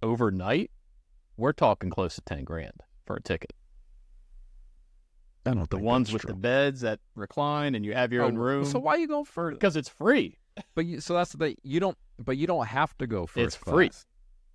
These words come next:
Speaker 2: Like, you
Speaker 1: Go.
Speaker 2: could, you could go to Paris for, like, fifteen hundred bucks, and then while you're there, all the food is free.
Speaker 1: All I have to pay for is my hotel and my food and anything that I do. Yeah.
Speaker 2: Which is gonna be
Speaker 1: Cheaper.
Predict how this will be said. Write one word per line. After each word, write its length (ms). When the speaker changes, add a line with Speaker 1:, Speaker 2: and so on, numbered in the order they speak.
Speaker 2:
Like, 180
you 140
Speaker 1:
Go. 60
Speaker 2:
could, 280
you 180
could 220
go 220
to 80
Paris 500
for, 160
like, 260
fifteen 460
hundred 300
bucks, 420
and 140
then 200
while 200
you're 220
there, 560
all 200
the 120
food 220
is 160
free. 140
Speaker 1:
All 100
I 60
have 140
to 80
pay 240
for 340
is 300
my 140
hotel 460
and 100
my 120
food 400
and 120
anything 380
that 120
I 80
do. 420
Yeah. 400
Speaker 2:
Which 200
is 120
gonna 180
be 320
Speaker 1:
Cheaper. 580